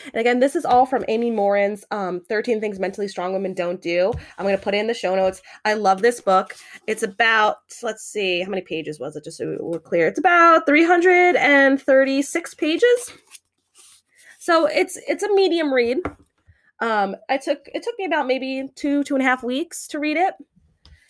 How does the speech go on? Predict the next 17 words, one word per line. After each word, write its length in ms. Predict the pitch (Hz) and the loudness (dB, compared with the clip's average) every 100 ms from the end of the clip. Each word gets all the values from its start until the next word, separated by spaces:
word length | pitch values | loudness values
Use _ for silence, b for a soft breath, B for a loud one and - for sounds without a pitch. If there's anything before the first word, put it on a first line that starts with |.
| b _ | b _
And 340 | 269 269 269 - | -2 0 0 0
it, 200 | 240 - _ - | -2 -2 _ -12
it 100 | 240 | -6
changed 260 | - 233 208 | -2 -2 -2
the 80 | |
game 200 | 185 170 | -4 -4
for 100 | 170 | -6
me. 100 | 170 | -8
I, 140 | 170 196 | -4 -4
I 40 | |
read 220 | 190 214 220 | -2 0 0
it 20 | |
and 100 | 202 | -2
I 40 | |
was 100 | 185 | -4
like, 120 | 185 | -8
"Wow. 460 | - 160 160 160 | -8 -6 -2 -2